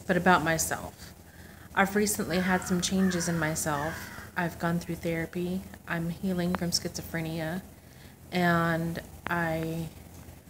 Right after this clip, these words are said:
have developed a new sense of self-acceptance. This poem is about that. It's called When I Stand.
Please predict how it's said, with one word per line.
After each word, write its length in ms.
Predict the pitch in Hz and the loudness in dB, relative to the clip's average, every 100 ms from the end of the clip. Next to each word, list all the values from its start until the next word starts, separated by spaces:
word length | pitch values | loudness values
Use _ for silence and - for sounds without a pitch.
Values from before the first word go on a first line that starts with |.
| - - | -20 -6
have 180 | - 208 | -2 0
developed 420 | 185 196 190 190 | 4 6 6 6
a 60 | 196 | 4
new 200 | 196 202 | 6 4
sense 560 | 202 - 202 202 202 | 2 4 6 8 6
of 120 | - 170 | 0 0
self-acceptance. 1200 | 175 170 170 - - 160 - 127 196 - - - - - - - - | 0 0 -4 -6 -4 -4 -6 -12 -12 -12 -12 -12 -16 -20 -18 -20 -8
This 160 | 220 208 | -2 -2
poem 320 | - 220 214 | 4 4 6
is 120 | 196 | 4
about 340 | 175 170 160 - | 2 2 0 -4
that. 260 | - - - - - - - - - - - - - - | -8 -8 -12 -16 -16 -20 -18 -20 -20 -20 -18 -18 -12 -10
It's 140 | 190 | -8
called 480 | - - 170 160 170 - - - - - - | -4 0 2 2 -4 -12 -20 -20 -20 -20 -6
When 140 | 175 | -2
I 140 | 170 165 | -2 -2
Stand. 560 | - - - - - | -4 -6 -10 -12 -16